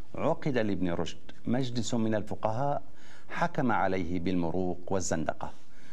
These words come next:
وجرد من منصبه في القضاء، ونفي من قرطبة، وأحرقت كتبه. ولم يكد يرضى الخليفة عنه ويستدعيه إلى مراكش حتى مات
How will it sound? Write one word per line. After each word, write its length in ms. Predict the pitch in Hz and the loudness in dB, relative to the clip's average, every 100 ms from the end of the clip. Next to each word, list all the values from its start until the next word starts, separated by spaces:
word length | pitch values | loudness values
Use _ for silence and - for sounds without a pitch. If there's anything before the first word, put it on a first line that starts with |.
| - - | -2 0
وجرد 480 | 151 170 170 127 101 | 2 2 2 2 2
من 160 | 95 90 | 2 2
منصبه 520 | 87 82 92 82 85 | 2 0 0 0 -2
في 120 | 82 | -2
القضاء، 500 | 80 85 104 107 107 - - - - | -2 0 0 0 0 -2 -4 -4 -2
ونفي 480 | 143 160 127 - 92 | 0 2 0 0 0
من 120 | 87 | 0
قرطبة، 460 | - 92 - 90 80 - - - | 0 -2 0 0 0 -2 -4 -2
وأحرقت 680 | 110 123 - 110 101 87 | 0 0 0 -2 0 0
كتبه. 340 | - 95 82 - - - - - - - - - - 139 | 0 -2 -2 -2 -2 -2 -2 -2 -2 -2 -2 -4 -2 0
ولم 380 | 147 139 113 | 2 2 2
يكد 300 | 98 - 90 | 0 0 0
يرضى 420 | 92 87 87 82 - - 92 | 0 2 2 2 0 -2 -2
الخليفة 520 | 87 101 95 85 82 | 0 0 0 0 0
عنه 220 | 104 - 92 | 0 0 0
ويستدعيه 580 | 90 - 82 92 82 85 | 0 -2 -2 0 0 0
إلى 120 | 87 | 0
مراكش 680 | 82 98 113 - - - - - - - - - | 0 -2 -2 -2 -4 -2 -2 -2 -2 -4 -4 -2
حتى 420 | - - - 82 | -2 0 0 0
مات 440 | 82 80 - - | 0 0 -2 -2